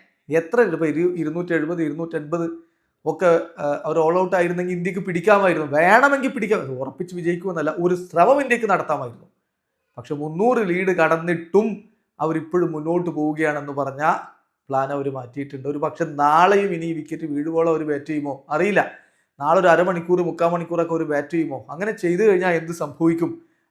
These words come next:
അങ്ങനെ ചെയ്തു കഴിഞ്ഞാൽ ഇന്ത്യക്ക് തീർച്ചയായിട്ടും വിജയ സാധ്യതകൾ മാക്സിമം കുറയും. ഓസ്ട്രേലിയയുടെ വിജയ സാധ്യതയും അവർക്ക് സമയം കുറവാകുമല്ലോ. അത് വെച്ച് ഇന്ത്യയെ എറിഞ്ഞിടുക എന്നുള്ളതും അത്ര എളുപ്പമാവില്ല.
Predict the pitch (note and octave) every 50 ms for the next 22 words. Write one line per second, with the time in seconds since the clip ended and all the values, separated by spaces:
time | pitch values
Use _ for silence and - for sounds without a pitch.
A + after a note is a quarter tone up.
0 | - C3+ D3 D#3 E3 D#3+ - - D3 D#3 E3+ A#3 B3+ A3 F3+ D#3+ E3 E3+ F3 E3+
1 | D3+ - D3 E3+ E3 E3 F3 E3+ - - - _ _ _ _ _ - D3 E3 F3+
2 | F3 F3+ G3+ F#3+ D#3+ D3 D3 D#3 D3+ C#3+ C#3+ C3 D3 D3+ D3+ D3+ - C#3+ C#3 C3+
3 | - - C#3 D3 C#3+ C#3+ C3+ C3 C3 C3 C3 - - D3+ D3 C#3 B2+ B2 B2 -
4 | - E3 D3+ - - _ _ _ _ _ _ _ - C3+ C#3+ C#3+ C#3+ - E3 D#3+
5 | D#3+ D#3 D3 D3+ D3 C#3+ C3 D3 D3+ D3+ D3 - D3+ D3+ D3+ D3 - - D3+ F3
6 | A3 A#3+ C4+ C4+ - - _ _ _ _ _ _ - F#3 F3+ F3+ E3+ F3 - D#3
7 | D#3 E3+ G3 G#3 G3 G3 F3+ E3+ D#3+ D3+ D3+ C#3+ C3+ C3+ D3+ G3 F#3 C#3 - -
8 | - _ _ _ _ _ B2+ C#3 D#3 D#3+ D#3 D#3 D3+ E3+ D3+ C#3+ C#3 D3+ D3+ D3
9 | C#3 C#3 D#3 F3 D#3+ D3 C#3 D3+ D3+ D3+ - - C#3 C#3 C#3+ D3+ D3+ E3 F3+ E3
10 | D3+ D3 D3+ F#3 F#3 E3 E3 D#3+ D#3 D3 C#3+ C#3+ F3 F3+ E3 D3+ D#3 E3+ F3+ D#3+
11 | C3+